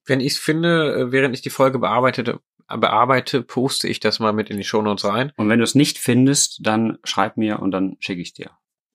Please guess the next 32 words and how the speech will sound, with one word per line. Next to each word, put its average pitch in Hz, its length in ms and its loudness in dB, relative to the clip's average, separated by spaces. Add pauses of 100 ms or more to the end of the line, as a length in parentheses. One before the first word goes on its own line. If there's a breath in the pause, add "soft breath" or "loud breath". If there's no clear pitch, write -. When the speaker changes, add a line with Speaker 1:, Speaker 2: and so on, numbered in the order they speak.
(160)
Speaker 1:
Ja, 117 240 2 (600)
das 104 200 -2
ist, - 400 -4
äh, 107 400 -2 (160)
eine - 100 -14
coole 139 220 4
Sache, 123 260 2
weil 113 120 4
genau 127 260 2
solche 139 260 2
Sachen, 123 220 2
ihr 117 80 0
müsst 135 160 -2
auch 127 100 -4
keine 117 160 -4
ganzen 120 300 -2
Bücher 151 280 2
lesen, 104 340 0 (800 soft breath)
aber 104 1040 2
so 120 160 0
ein 117 80 0
bisschen 143 300 0
was 120 220 2
über 113 420 0
Geschichten 113 520 -2
erzählen, 120 440 0
ein 113 40 -6
bisschen 117 340 -2
was 107 260 0
über, 104 600 2
äh, 95 340 0
Figurenentwicklung, 120 840 0